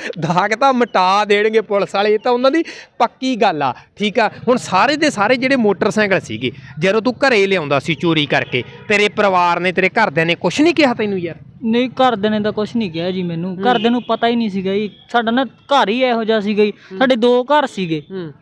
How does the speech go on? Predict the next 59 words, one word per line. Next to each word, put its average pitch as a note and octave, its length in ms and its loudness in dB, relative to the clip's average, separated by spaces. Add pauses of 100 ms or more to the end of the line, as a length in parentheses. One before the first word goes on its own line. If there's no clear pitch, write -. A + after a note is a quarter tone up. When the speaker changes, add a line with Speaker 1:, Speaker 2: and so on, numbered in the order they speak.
Speaker 2:
ਇੱਕ A#3+ 320 0 (100)
ਇੱਧਰਲੀ B3+ 380 0
ਸਾਈਡ, A#3+ 340 2
ਇੱਕ B3 160 -2
ਪਰਲੀ A3+ 320 -2
ਸਾਈਡ, A3 200 0
ਮਤਲਬ A3 300 -2
ਵੈਸੇ A3+ 220 0
ਹੀ C4 40 -4
ਖਾਲੀ G#3 220 0
Speaker 1:
ਇੱਕ G3 160 0
ਖਾਲੀ F3+ 280 2
ਪਿਆ D#3 220 -2
Speaker 2:
ਹਾਂ, F3 80 -4
Speaker 1:
ਸੀ। F3 60 -8
Speaker 2:
ਖਾਲੀ G#3+ 360 0
ਪਿਆ E3+ 260 -8
ਸੀਗਾ D#3+ 220 -8
ਜੀ। E3 140 -8
Speaker 1:
ਹੂੰ। D#3 220 -10
Speaker 2:
ਜਿਹੜਾ D4 240 4
ਮੋਟਰਸਾਈਕਲ C#4 520 0
ਚੋਰੀ B3 300 0
ਕਰਕੇ A3+ 320 -2
ਲੈ A3+ 140 0
ਕੇ A3 100 -4
ਆਉਂਦਾ G#3+ 180 0
ਸੀ, G#3+ 140 0
ਮੈਂ A3 120 0 (140)
ਅੰਦਰ A#3 240 0
ਲਾਉਂਦਾ F#3+ 280 -2
ਸੀ। G#3 120 -10
ਐਂ C4+ 280 0
ਨਹੀਂ C4+ 140 0
ਜਿਹੜਾ C#4 200 0
ਵੀ C#4+ 100 -4
ਚੋਰੀ B3 340 -2
ਕਰ A#3+ 200 -2
ਲੈਂਦਾ, B3 280 0
ਉਹ A#3+ 140 2
ਮੈਂ C4 140 -2
ਵਾਪਸ G#3+ 320 -2
ਲੈ G#3 140 0
ਕੇ, F#3+ 80 -6 (380)
ਉਹ C#4 80 2
ਤਾਂ D#4 100 4
ਮੈਂ E4 100 0
ਘਰੇ C4 300 2
ਲਾ G#3+ 200 0
ਦਿੰਦਾ F3 240 -2
ਸੀਗਾ F3+ 260 -2
ਜੀ। F#3+ 80 2
Speaker 1:
ਨਵਾਂ G#3 360 4
ਚੱਕਦਾ D#3+ 320 0
ਸੀ। A3 120 2
Speaker 2:
ਨਵਾਂ C#4 300 0
ਚੱਕਦਾ E3+ 400 -6
ਸੀਗਾ B3+ 260 -2
ਮੈਂ। F3 180 -6